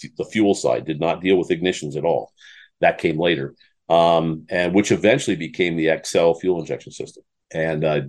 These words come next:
and, and eventually ke-, became D F I, digital fuel injection.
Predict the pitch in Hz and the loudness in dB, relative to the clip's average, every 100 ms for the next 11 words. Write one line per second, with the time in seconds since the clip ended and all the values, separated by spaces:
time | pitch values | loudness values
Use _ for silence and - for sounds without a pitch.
0 | - 85 78 76 - 80 78 95 92 90 | -6 -2 -2 -4 -4 -2 2 2 2 -4
1 | - - 82 - 85 67 87 82 73 80 | -4 -8 -8 -4 -4 -4 -4 -4 0 2
2 | 76 - - 73 71 - 58 55 57 - | 2 -2 -6 -6 -6 -10 -12 -12 -16 -18